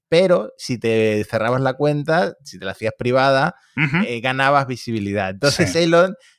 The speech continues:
Speaker 1: dijo, "Algo está fundamentalmente mal", o de-, al-, y
Speaker 2: Ajá.
Speaker 1: se puso la cuenta al candado, ¿no? Y empezó a tuitear,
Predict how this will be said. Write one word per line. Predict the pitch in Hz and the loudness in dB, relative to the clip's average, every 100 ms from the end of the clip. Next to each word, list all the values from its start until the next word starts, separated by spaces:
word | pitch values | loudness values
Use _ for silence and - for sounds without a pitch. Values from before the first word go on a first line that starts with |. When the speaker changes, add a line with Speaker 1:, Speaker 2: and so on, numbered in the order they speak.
| _ | _
Speaker 1:
dijo, | 127 143 - 113 - | -2 -2 0 0 0
"Algo | 165 185 185 | 0 2 0
está | - - 175 | -2 -2 -2
fundamentalmente | - 143 123 113 117 160 156 156 143 127 | 0 0 0 0 -2 -2 -2 -4 -4 -2
mal", | 139 147 | 0 2
o | 113 107 113 | 2 0 -4
de-, | 117 | -8
al-, | 65 76 104 | -8 -8 -10
y | 104 71 _ - | -14 -20 _ -2
Speaker 2:
Ajá. | 131 135 | 0 2
Speaker 1:
se | 160 | 0
puso | 135 160 190 | -2 0 2
la | 156 | 2
cuenta | 180 185 | 0 0
al | 185 | -2
candado, | - 110 107 92 107 - - | -2 -4 -4 -4 -6 -8 -4
¿no? | 135 190 | 0 0
Y | 170 | 0
empezó | 139 135 170 | 0 0 2
a | 151 | 2
tuitear, | 151 143 180 202 | 0 2 2 0